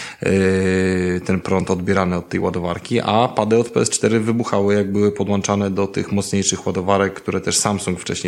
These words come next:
tam stosował, yy, bo, bo to też nie jest już taki, powiedzmy, super nowy wynalazek, tylko jest kwestia jego wydajności. No to naprawdę dobry wynik ma ten, yy,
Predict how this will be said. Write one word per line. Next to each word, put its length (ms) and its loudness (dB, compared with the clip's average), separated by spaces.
tam 160 -8
stosował, 500 -4
yy, 260 2
bo, 220 0
bo 140 -2
to 120 -4
też 260 -2
nie 120 2
jest 240 -2
już 140 -4
taki, 220 -6
powiedzmy, 340 -2
super 360 -2
nowy 200 -2
wynalazek, 540 0
tylko 340 2
jest 160 0
kwestia 460 2
jego 240 2
wydajności. 680 2
No 140 -2
to 260 -4
naprawdę 540 -4
dobry 260 -2
wynik 300 0
ma 120 -6
ten, 200 -10
yy, 80 -4